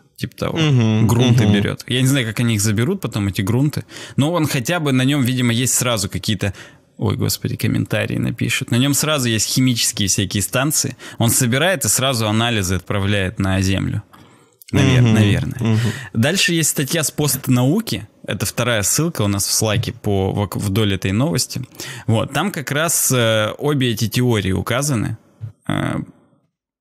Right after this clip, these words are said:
Speaker 1: по поводу того, что первое, это то, что типа Луна заслоняла собой там Землю, и поэтому так получилось.
Speaker 2: Мгм.
Speaker 1: Вот. А вторая, эм,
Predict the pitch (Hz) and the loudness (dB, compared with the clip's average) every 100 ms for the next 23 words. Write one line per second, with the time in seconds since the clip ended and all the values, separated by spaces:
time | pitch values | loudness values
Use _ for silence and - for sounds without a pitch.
0 | - 107 - 120 110 101 123 147 - 101 | -8 -6 0 0 2 0 0 0 -2 -2
1 | 139 147 113 98 107 107 - 127 - 98 | -2 0 0 0 0 -2 -2 -2 -2 -2
2 | 117 117 110 113 117 104 90 104 - 117 | -2 0 2 4 2 0 0 0 0 2
3 | 120 113 104 95 113 101 107 - 95 92 | 2 2 0 0 0 2 0 0 0 0
4 | 147 202 131 - 107 - 101 101 95 92 | 0 -2 -4 -4 -4 -2 -2 -2 -2 -2
5 | 95 - 104 104 - - - - _ _ | -4 -4 -2 -2 -2 -2 -4 -6 _ _
6 | _ _ _ _ _ _ _ 185 170 123 | _ _ _ _ _ _ _ 2 4 6
7 | 101 95 104 98 - 107 - - 110 120 | 4 4 2 0 -4 -6 -4 -4 -2 0
8 | 156 170 135 113 - - _ _ _ _ | 0 0 0 0 -4 -14 _ _ _ _
9 | _ - - - - | _ -8 -6 -4 -4